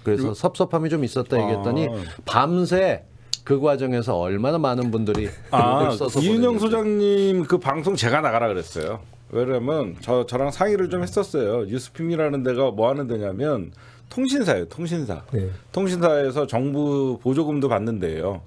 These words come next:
Speaker 2: 그래서 연합뉴스 뭐 이런 데 같이 통신사인데 본인이 이런 데서 섭외가 들어왔는데 자기가 나가도 되겠냐 이런 소리가 해갖고 "나가보셔라. 외연 확장하는 거 얼마나 좋냐." 근데 제가 전체적인 내용이나 그런 것들을 다 봤는데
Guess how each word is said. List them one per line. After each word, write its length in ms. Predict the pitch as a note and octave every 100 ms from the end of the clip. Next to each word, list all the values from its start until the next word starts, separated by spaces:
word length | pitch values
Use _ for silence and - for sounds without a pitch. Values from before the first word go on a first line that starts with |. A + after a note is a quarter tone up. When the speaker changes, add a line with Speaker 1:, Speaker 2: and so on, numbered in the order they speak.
| -
Speaker 2:
그래서 280 | G#2 G#2 G2+
연합뉴스 520 | G#2+ B2+ C3 A#2 A#2
뭐 120 | A2
이런 240 | G#2 A#2
데 120 | A#2 A2
같이 480 | G2 - D3+ G2 - - -
통신사인데 840 | - F#3+ G3+ F3+ C3+ D3 E3+ F#2+ E2 - - - - -
본인이 460 | C#3 F3 F#3 F3+
이런 300 | C#3 B2+ D3+
데서 220 | D3 C#3
섭외가 380 | D3 F3+ F#3+ F#3
들어왔는데 680 | - B2+ B2+ A2+ A2 D#3 D#3
자기가 320 | A#2 A2+ B2
나가도 340 | F#2+ G#2 B2 C3
되겠냐 800 | G2 B2 B2 F#2 F#2 G2 F#2+ E2
이런 220 | G#2+ C3+
소리가 280 | C#3+ C#3+ C#3
해갖고 560 | A2 G2+ - E3+ C3 - - - -
"나가보셔라. 640 | E3+ G#3+ G3+ F#3 G#3+ F#3+ F3+
외연 260 | F3 F3 E3
확장하는 420 | D#3 F3 D#3+ D3
거 80 | D3
얼마나 320 | B2+ C#3+ D3
좋냐." 580 | B2 B2 B2 G#2+ A2+ G#2
근데 320 | B2 C#3+ E3 - - - -
제가 160 | - F3
전체적인 540 | F#3+ D3 F#3 G#3 G#3
내용이나 420 | C#3+ C#3+ D#3+ E3 D3+
그런 140 | C3
것들을 240 | C#3 C3 C#3
다 140 | A#2
봤는데 840 | G2+ G2 A2+ G#2+ C3 D#3+ G2 D#2